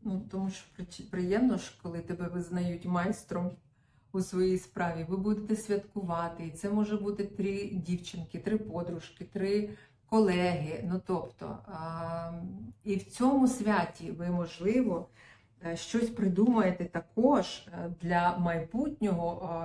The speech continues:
е, щось в своїй роботі, або у відносинах, або у стосунках. Це може, ну, е, зібратися в, втрьох з родиною і з дитиною,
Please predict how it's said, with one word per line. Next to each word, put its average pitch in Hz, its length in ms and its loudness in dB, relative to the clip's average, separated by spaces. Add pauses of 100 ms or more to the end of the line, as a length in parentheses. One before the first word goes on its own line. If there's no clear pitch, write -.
(140)
е, 170 160 -8
щось - 440 -8
в - 100 -20
своїй 175 420 -2
роботі, - 600 -4 (380)
або 170 240 -2
у 226 180 4
відносинах, 202 760 2 (340)
або 180 260 -4
у 226 160 0
стосунках. 196 1000 -4 (400)
Це - 140 -12
може, 233 520 4
ну, 202 300 4
е, 180 140 0
зібратися 196 600 -2
в, 175 40 -6 (360)
втрьох 190 320 2
з 175 40 -10
родиною 175 540 0
і 151 40 -2
з - 120 -12
дитиною, 175 720 -2